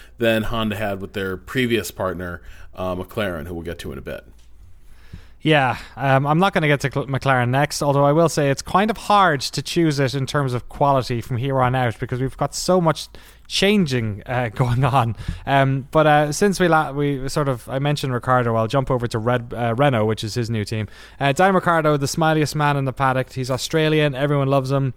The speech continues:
Speaker 2: He's almost thirty years old. He's had a hundred and fifty starts, twenty-nine podiums,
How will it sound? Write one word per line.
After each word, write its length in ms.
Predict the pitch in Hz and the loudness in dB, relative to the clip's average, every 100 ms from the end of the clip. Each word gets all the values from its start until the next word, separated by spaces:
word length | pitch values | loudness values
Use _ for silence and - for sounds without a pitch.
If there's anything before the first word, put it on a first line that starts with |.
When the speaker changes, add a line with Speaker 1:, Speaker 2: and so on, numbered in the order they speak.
| - | -8
Speaker 2:
He's 140 | 127 | -4
almost 280 | 170 220 - | 0 0 2
thirty 240 | 170 165 | 4 4
years 220 | 151 139 131 | 4 2 4
old. 260 | 139 131 | 4 4
He's 120 | 120 | 2
had 100 | 156 | 0
a 40 | 139 | 0
hundred 240 | 165 175 | 0 -2
and 80 | 156 | -4
fifty 280 | - 160 151 | -4 -4 -4
starts, 460 | - 160 156 143 - - - - | 0 0 0 -2 -10 -18 -20 -6
twenty-nine 440 | 175 165 156 151 | -2 0 2 2
podiums, 540 | 139 143 139 135 127 | 2 2 4 2 0